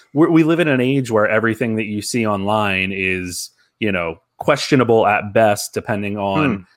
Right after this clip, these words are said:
Speaker 1: you know, how
Speaker 2: Hmm.
Speaker 1: many times you can back it up through a Google search or other sources.
Speaker 2: Sure.
Speaker 1: Uh, but, you know, you also mentioned that the whole Release the Snyder Cut movement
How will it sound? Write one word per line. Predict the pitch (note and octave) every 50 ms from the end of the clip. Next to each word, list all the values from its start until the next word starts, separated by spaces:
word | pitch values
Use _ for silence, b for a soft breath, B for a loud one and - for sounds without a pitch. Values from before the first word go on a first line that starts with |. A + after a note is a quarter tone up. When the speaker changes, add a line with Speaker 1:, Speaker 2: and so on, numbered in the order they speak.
| _ _ -
Speaker 1:
you | A2+
know, | G2+ F#2
how | G2+ A#2 A2+
Speaker 2:
Hmm. | G#2+ G#2+
Speaker 1:
many | G#2+ G#2 G2+
times | - - A2 G#2 G#2 G2+
you | G2 G2
can | - G2+ F#2+
back | F2+ G2 F2+ F2 -
it | F#2 F#2+
up | F#2 - -
through | - G2+ F#2
a | F#2
Google | G#2 E3 E3+ C#3+ C3+ A#2+
search | - - A2+ G#2+ G#2 - -
or | A2 F#2+ F2+ F2+ F#2+
other | G2+ G2+ G2 G#2 F#2+
sources. | - - C#3 C#3+ C#3+ C#3+ - - G#2 F#2 F#2 - _ B3
Speaker 2:
Sure. | - - - C3 A#2 - - -
Speaker 1:
Uh, | G#2 G#2 G2+ G2 G2 - _ _ _ _ _ -
but, | D3 C3+ B2+ - -
you | C#3 C3 C3+ C#3
know, | C3
you | B2 A#2+ A#2+ C3 B2
also | B2 C3+ C#3 - F3+
mentioned | D3 B2 A2+ A2 G#2 - B2+ A2+ A2 G#2+ G2+ G#2
that | A2+ G#2 G#2+ A2 - -
the | G#2+ A2 G#2
whole | A2+ B2+ A#2+
Release | A#2 A#2+ A2+ A#2 A#2+ A#2 - -
the | - -
Snyder | - - A#2+ A2+ G#2+
Cut | - - - G2 G2
movement | A2+ C#3 C#3+ G3 E3 A2+ G#2 G2+ G2+